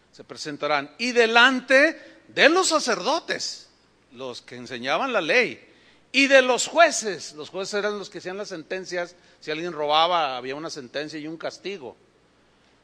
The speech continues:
Dice, "y de los jueces que hubiera en aquellos días". Versículo dieciocho. "Y los jueces", fíjate, los jueces, sígueme con atención,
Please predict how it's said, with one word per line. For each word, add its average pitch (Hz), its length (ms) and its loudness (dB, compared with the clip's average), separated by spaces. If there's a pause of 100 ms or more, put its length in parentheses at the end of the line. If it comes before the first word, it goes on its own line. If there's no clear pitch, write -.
(140)
Dice, 107 500 -18
"y 180 80 -4
de 226 100 2
los 226 200 0
jueces 247 360 0
que 285 180 -4
hubiera 220 300 6
en 214 100 2
aquellos 190 440 -2
días". 202 560 -4 (580)
Versículo 196 380 -4
dieciocho. 143 440 -8 (680)
"Y 330 220 4
los 381 180 4
jueces", 202 960 -2 (1000)
fíjate, 156 280 -8
los 123 200 -12
jueces, 165 640 -8 (1120)
sígueme 190 300 -6
con 165 180 -8
atención, 135 500 -12